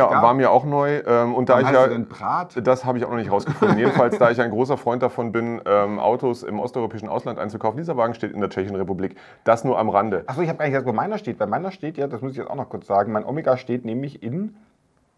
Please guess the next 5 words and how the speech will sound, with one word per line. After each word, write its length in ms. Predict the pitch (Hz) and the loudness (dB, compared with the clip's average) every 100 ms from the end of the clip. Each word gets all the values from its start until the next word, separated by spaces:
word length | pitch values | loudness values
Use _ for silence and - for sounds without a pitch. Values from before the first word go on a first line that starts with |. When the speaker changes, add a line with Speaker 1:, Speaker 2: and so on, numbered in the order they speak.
| _ _ - | _ _ -12
Speaker 1:
äh, 1600 | 95 95 50 50 80 - - - - 58 57 50 50 - - - | -8 -6 -6 -6 -8 -10 -12 -12 -12 -14 -16 -18 -18 -18 -18 -18
Steinberg 920 | - - - 98 180 202 175 170 - | -16 -4 0 2 0 2 4 2 0
am 200 | 110 104 | -4 -4
See, 440 | 90 101 170 101 - _ _ _ _ _ - | -4 -4 -4 -4 -10 _ _ _ _ _ 0
von 200 | 123 | 2